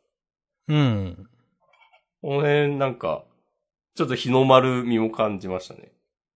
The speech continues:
Speaker 1: うん。
Speaker 2: なんかこう、正しくないことをね、正しくないとはっきり主張できる主人公、好感が持てますね。うん。で、その、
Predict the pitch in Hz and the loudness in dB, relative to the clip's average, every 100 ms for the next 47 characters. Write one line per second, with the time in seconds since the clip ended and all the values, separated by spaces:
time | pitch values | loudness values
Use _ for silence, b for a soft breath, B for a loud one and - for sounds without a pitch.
0 | _ 139 131 113 101 95 95 95 82 - | _ -4 -4 -4 -6 -10 -14 -16 -18 -20
1 | _ _ _ _ 123 - - - 143 208 | _ _ _ _ -12 -12 -10 -6 -2 -4
2 | - - 151 147 156 160 233 123 101 92 | -6 -8 -2 0 -2 -4 -6 -2 -2 -4
3 | 120 131 135 - - 139 101 190 85 90 | -4 -4 -4 -6 -2 2 2 0 -8 -12
4 | - 104 82 - - 95 87 87 90 80 | -12 -12 -12 -14 -12 -8 -6 -4 -6 -8
5 | 85 76 - _ _ b b b b _ | -10 -10 -12 _ _ b b b b _
6 | _ - 85 80 76 - - 64 - 101 | _ -14 -8 -8 -8 -12 -18 -18 -8 -6
7 | 92 - 92 87 87 85 87 80 - - | -4 -4 -2 -2 -4 -4 -4 -4 -10 -20
8 | _ _ _ _ _ _ _ _ _ _ | _ _ _ _ _ _ _ _ _ _
9 | _ _ _ _ _ _ _ _ _ _ | _ _ _ _ _ _ _ _ _ _
10 | _ _ _ _ _ _ - 71 65 - | _ _ _ _ _ _ -14 -14 -14 -20
11 | _ _ _ _ _ _ _ _ _ _ | _ _ _ _ _ _ _ _ _ _
12 | _ _ _ _ _ _ _ _ _ _ | _ _ _ _ _ _ _ _ _ _
13 | _ _ _ _ _ _ _ _ 107 - | _ _ _ _ _ _ _ _ -8 -2
14 | 107 107 | 0 0